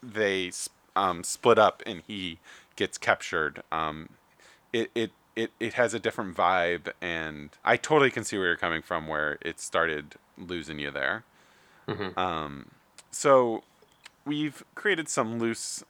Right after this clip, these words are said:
Speaker 1: um, things that we talk about while we go through this, these flashing back to these movies. Um, and one of the people we want, so I just talked about,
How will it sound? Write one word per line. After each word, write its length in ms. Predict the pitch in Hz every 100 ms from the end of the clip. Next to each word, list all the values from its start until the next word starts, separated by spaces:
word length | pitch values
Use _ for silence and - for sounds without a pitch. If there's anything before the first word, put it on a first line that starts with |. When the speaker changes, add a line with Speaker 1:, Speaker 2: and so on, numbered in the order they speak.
| -
Speaker 1:
um, 400 | 98 92 92 98 -
things 280 | 104 98
that 120 | 101 90
we 80 |
talk 280 | 90 92 82
about 360 | 87 82 76 -
while 180 | 87 82
we 140 | 85
go 300 | 80 82 80 _ _
through 180 | - 90
this, 400 | 82 82 - - - 101
these 280 | 82 80
flashing 540 | - _ - - - 82
back 200 | 80 -
to 80 | 87
these 200 | 78 87
movies. 460 | 82 80 78 - _ - - - - _ -
Um, 320 | 87 80 82
and 100 | 107
one 140 | 127 156
of 100 | 143
the 80 |
people 600 | 139 139 - 123 113 107 101
we 120 | 101
want, 240 | 95 95
so 140 | - -
I 140 | 131
just 260 | 131 120 -
talked 300 | 110 92 -
about, 420 | 90 90 90 85